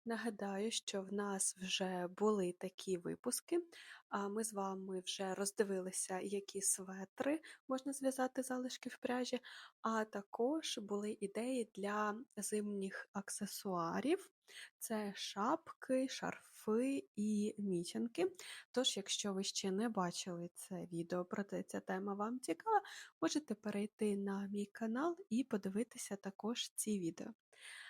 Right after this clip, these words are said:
А в цьому відео, як я вже і казала, в нас будуть також дуже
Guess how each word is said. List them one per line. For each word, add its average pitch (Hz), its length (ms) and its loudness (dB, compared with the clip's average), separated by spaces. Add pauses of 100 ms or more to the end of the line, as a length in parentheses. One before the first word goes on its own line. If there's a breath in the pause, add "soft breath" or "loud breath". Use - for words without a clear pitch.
(260 loud breath)
А 220 280 4
в - 180 -8
цьому 180 360 2
відео, 240 260 2
як 196 300 0
я 185 60 -4
вже 190 180 -8
і 190 40 -6
казала, 349 500 2 (220)
в 208 100 -2
нас 233 460 0 (180)
будуть 262 360 0
також 208 480 0
дуже 226 400 0